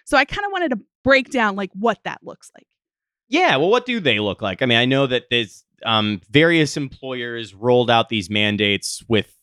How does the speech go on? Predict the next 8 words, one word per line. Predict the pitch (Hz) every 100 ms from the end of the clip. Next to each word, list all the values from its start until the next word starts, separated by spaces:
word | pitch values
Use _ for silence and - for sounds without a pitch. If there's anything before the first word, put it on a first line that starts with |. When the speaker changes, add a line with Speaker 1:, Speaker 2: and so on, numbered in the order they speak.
| _
Speaker 2:
varying | 92 90 117 110 107 104
levels | 104 107 104 101 90
of | 92 80 76 _ _ _ _ _ _ -
severity, | - 104 220 202 175 170 151 117
and | 98
there | 92 87
was | 87 85
often, | 98 92 - 92 87 85